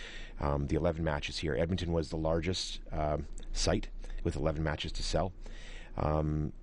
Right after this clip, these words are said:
and then so, you know, m-, my approach to sponsorship is you go to a spo-, you go to sponsor, offer the opportunity, and then find ways to make them visible at the game and so on. And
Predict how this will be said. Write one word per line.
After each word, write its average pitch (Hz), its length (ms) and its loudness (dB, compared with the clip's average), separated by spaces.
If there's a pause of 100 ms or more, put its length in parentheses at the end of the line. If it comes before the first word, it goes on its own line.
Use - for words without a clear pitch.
and 92 100 6
then 87 140 4
so, 87 380 2 (180)
you - 80 2
know, 92 60 4
m-, 92 380 4
my 98 200 6
approach 101 340 0
to 92 60 0
sponsorship 113 580 2
is 82 140 2
you 76 80 2
go 69 160 2
to 67 80 2
a 65 60 -2
spo-, 90 360 0
you 82 140 0
go 80 60 2
to 78 60 0
sponsor, 90 400 0
offer 82 280 0
the 73 200 0 (280)
opportunity, 92 640 2 (200)
and 110 100 4
then 120 80 6
find 113 300 2
ways 101 220 2
to - 80 -6
make 98 140 2
them 90 100 2
visible 85 480 0 (220)
at 92 180 0
the 80 60 -2
game 78 380 4
and 73 120 -2
so 85 140 2
on. 76 100 2
And 85 340 2